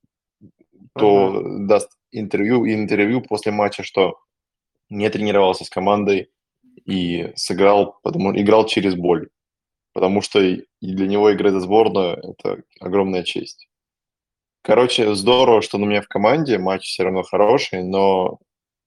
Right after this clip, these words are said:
Speaker 1: не, это не капитан тура, точно. <laughs> Нельзя капитанить
Speaker 2: Мгм.
Speaker 1: человека, который,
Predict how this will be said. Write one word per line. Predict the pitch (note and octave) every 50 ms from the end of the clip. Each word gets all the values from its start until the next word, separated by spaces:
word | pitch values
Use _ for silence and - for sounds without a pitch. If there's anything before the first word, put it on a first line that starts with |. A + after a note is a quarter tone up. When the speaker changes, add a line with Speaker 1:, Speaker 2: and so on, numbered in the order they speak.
| _ _ _ _ _ _ _ _ _ _ _ _ _ -
Speaker 1:
не, | G#2+ G#2+ G#2 G2+
это | G2 G2 F#2+ -
не | G#2 G2+ F#2+
капитан | - - - - F2 - - - - - - _ _ _ _ _ _
тура, | - G2+ G2+ - - -
точно. | - - A2+ - - - - - - - - _ _ _ _ _ _ _ _
<laughs> | _ _ _ _ -
Нельзя | G#2+ G2+ F#2+ G2 G#2+ G2
капитанить | - - - - - - - D#3 D#3 -
Speaker 2:
Мгм. |
Speaker 1:
человека, | - G#2 G2+ G#2+ A2 G#2+ G#2 F2+
который, | - - - F2+ F2 - F2+ F2+ F2+ -